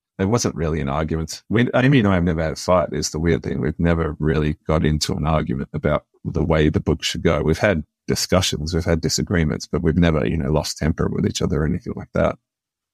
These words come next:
But we had a big debate, I guess. We were away on a writing retreat, uh, with a bunch of other authors, and we were plotting the end of the Illuminae trilogy. We were writing, like, the finale of Obsidio. Uh, and basically, I wanted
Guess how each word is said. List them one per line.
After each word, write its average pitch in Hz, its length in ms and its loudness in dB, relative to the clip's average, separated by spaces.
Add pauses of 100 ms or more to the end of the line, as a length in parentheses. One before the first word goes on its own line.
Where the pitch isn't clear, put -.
But 90 100 2
we 90 100 4
had 104 180 4
a 98 40 4
big 87 380 0
debate, 80 540 0
I 73 100 0
guess. 71 420 -2
We 82 80 0
were 82 120 0
away 82 240 2
on 80 100 2
a 78 40 -2
writing 78 400 2
retreat, 76 400 -2 (720)
uh, 78 80 -2
with 82 140 2
a 78 40 2
bunch 82 260 0
of 82 60 0
other 80 160 2
authors, 76 540 0
and 78 160 -2
we 80 100 2
were 78 180 0 (420)
plotting 80 380 2
the 78 180 2
end 76 520 0 (140)
of 73 320 -2 (180)
the 73 120 4
Illuminae 76 460 2
trilogy. - 400 -2
We 71 120 0
were 73 120 -2
writing, 76 500 0 (120)
like, - 200 0
the 73 60 -2
finale 78 540 0
of 64 80 -4
Obsidio. 69 640 -2 (960)
Uh, 76 380 2
and 78 240 -2
basically, 85 580 2
I 82 240 2
wanted 78 360 0